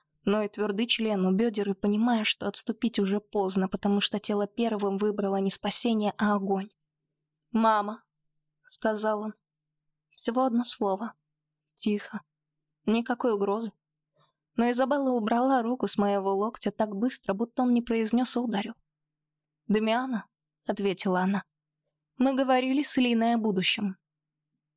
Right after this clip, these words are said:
«Нет», — сказал он, — «ты говорила». Я вздохнула. Слишком резко. Он услышал. Конечно, услышал.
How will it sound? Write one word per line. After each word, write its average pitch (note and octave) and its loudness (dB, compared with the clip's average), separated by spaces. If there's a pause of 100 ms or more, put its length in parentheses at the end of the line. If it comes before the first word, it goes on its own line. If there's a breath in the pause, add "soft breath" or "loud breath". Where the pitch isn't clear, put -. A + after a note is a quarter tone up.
(180)
«Нет», — B3 0 (320)
сказал F#3+ -2
он, — G3+ -6 (680)
«ты C#4 2
говорила». F#3 0 (1300)
Я G#3+ 2
вздохнула. G#3 -4 (420)
Слишком G3+ -2
резко. G#3 -6 (680)
Он G#3 0
услышал. G3+ -4 (720)
Конечно, A3+ 0
услышал. - -4